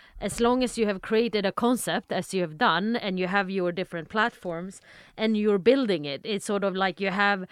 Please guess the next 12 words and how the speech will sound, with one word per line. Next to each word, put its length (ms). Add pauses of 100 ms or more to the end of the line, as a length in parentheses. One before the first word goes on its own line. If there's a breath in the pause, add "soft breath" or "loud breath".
(380 soft breath)
uh, 320
your 540
walls, 800
and 180
now 240
you're 200
putting 340
stuff 400
inside 420
of 140
the 140
walls. 400